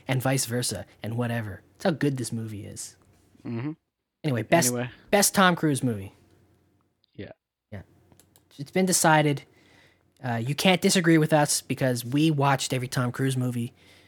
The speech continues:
Speaker 1: and you didn't. Or if you have watched every Tom Cruise movie, I guess you are allowed to disagree with us, but you probably don't.
Speaker 2: Yeah, you're not allowed to. Fuck you.
Speaker 1: You know what? Just, we're just gonna say, e-, whether you have or haven't watched every Tom Cruise movie,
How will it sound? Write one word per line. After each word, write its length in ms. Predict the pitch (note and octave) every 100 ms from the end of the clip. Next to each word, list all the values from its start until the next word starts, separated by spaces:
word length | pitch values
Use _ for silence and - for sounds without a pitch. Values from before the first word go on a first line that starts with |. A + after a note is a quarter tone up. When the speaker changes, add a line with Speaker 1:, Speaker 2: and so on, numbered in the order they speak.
| _ _ _
Speaker 1:
and 120 | A2+ B2
you 120 | D#3
didn't. 440 | C#3 B2+ A#2 - -
Or 80 | -
if 100 | F3
you 60 | G#3
have 220 | A#3 A#3
watched 160 | F3+ D3
every 160 | C#3
Tom 220 | C3+ C3
Cruise 200 | B2 B2+ A#2+
movie, 340 | A#2 B2 C3+ _ -
I 80 | D3
guess 200 | E3 -
you 60 | D3
are 100 | A#2
allowed 220 | A2 G#2+
to 80 | A2+
disagree 320 | A2 - A2
with 160 | F#2+
us, 180 | F2+ - - -
but 100 | E3
you 80 | E3+
probably 440 | - E3 C#3 A#2+
don't. 360 | A2 G2 G2 - _ _ _ _ _ B2
Speaker 2:
Yeah, 240 | G#2 F2 - _
you're 160 | A#2+ A2+
not 100 | G#2+
allowed 240 | F#2+ F2+ -
to. 120 | G2+
Fuck 320 | - A2 -
you. 80 | - - _ _ _ -
Speaker 1:
You 80 |
know 80 | E4+
what? 240 | F4+ - -
Just, 180 | C4
we're 60 | C#4+
just 180 | D#4 -
gonna 80 | C4+
say, 200 | B3 A3+
e-, 180 | A3
whether 220 | G#3 G#3+ G#3+
you 100 | G#3
have 260 | A3+ A#3+
or 60 | G3
haven't 240 | F3+ F3
watched 180 | D3+ D3
every 140 | C#3
Tom 220 | C3+ C#3 B2+
Cruise 220 | C#3 C#3
movie, 340 | D3+ D3+ D3+